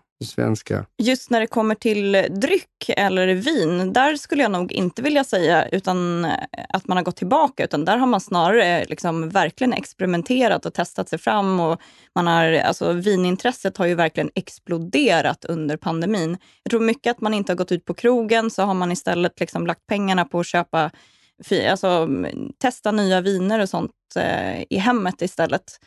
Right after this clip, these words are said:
Speaker 2: Och vinintresset har ju verkligen ökat. Det har man också sett på Systembolagets försäljning, som istället då har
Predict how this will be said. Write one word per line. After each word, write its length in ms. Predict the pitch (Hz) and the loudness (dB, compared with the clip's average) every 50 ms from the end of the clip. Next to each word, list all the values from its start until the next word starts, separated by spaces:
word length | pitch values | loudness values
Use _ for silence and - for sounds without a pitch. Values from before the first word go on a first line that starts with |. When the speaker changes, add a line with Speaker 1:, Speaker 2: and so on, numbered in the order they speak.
| _ _ _ _ _ - | _ _ _ _ _ -6
Speaker 2:
Och 200 | - 190 185 - | -4 -4 -4 -2
vinintresset 580 | 196 196 208 196 185 185 196 - 214 - - - | -2 0 0 0 0 -2 -2 -2 -2 -4 -4 -4
har 60 | 208 185 | -2 -2
ju 60 | 175 | 0
verkligen 300 | 175 165 - - 170 175 | 0 -2 -2 -2 -2 -2
ökat. 280 | 175 170 - - 190 | -2 -2 -2 -4 -4
Det 60 | 180 190 | -2 -2
har 60 | 190 | 0
man 140 | 190 185 165 | 0 -2 -2
också 200 | 139 - 170 175 | -2 -4 -6 -4
sett 340 | - - 226 _ - _ | -4 -4 -6 _ -8 _
på 80 | - 170 | -10 -8
Systembolagets 680 | - 185 175 - 185 180 165 175 175 190 185 160 160 - | -6 -6 -4 -2 -2 0 0 0 0 0 0 -2 -4 -6
försäljning, 600 | - 170 - 226 208 208 196 185 190 185 170 180 | -6 -4 -2 0 0 0 0 0 0 -2 -2 -4
som 260 | - - 170 170 147 | -4 -4 -4 -2 -2
istället 460 | - - - - 170 170 185 190 - | -4 -6 -4 -2 -2 0 -2 -2 -2
då 120 | - 165 160 | -2 -2 0
har 240 | 175 170 156 151 | 0 0 0 0